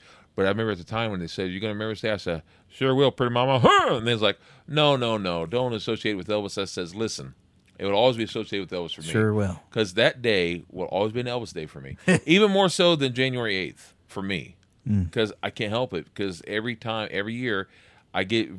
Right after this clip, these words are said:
Speaker 1: really sentimental for Elvis. I love him. <laughs>
Speaker 2: Well, we really gotta wrap this up.
Speaker 1: Let's do it.
Speaker 2: So, of, of course, I wanna remind you, well, first, I guess I wanna thank people. How, how, what order have I got here? Yes, first we do Neverland Podcast dot com,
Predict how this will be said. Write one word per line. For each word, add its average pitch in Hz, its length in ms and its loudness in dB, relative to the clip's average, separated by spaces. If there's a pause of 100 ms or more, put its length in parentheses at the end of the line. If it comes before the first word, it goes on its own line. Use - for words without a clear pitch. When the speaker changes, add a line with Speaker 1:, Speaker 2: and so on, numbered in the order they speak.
(100)
Speaker 1:
really 107 360 -4
sentimental 107 520 -6
for - 140 -10
Elvis. 80 480 -8 (360)
I 82 120 -4
love 101 240 -2
him. 76 180 -12 (220)
<laughs> 92 120 -12 (720)
Speaker 2:
Well, 131 120 8
we 147 100 8
really 143 380 8
gotta 120 180 8
wrap 110 220 6
this 107 180 0
up. 90 140 0
Speaker 1:
Let's 107 100 -2
do 104 140 -2
it. 71 120 -6 (280)
Speaker 2:
So, 302 500 8
of, 208 220 4
of 220 100 -2
course, 262 420 8
I 196 200 10
wanna 220 260 8
remind 214 440 6
you, 196 160 6
well, 151 200 6
first, 175 300 2
I 127 60 6
guess 131 140 2
I 127 140 6
wanna 127 240 4
thank 135 240 -2
people. 113 300 0
How, 226 220 4 (260)
how, 262 100 4
what 233 160 8
order 147 240 8
have 120 220 8
I - 20 6
got 113 200 4
here? 110 100 2
Yes, 160 240 6
first 247 340 4
we 214 80 6
do 220 260 10 (280)
Neverland 202 380 8
Podcast 175 440 4
dot 156 220 4
com, 101 260 4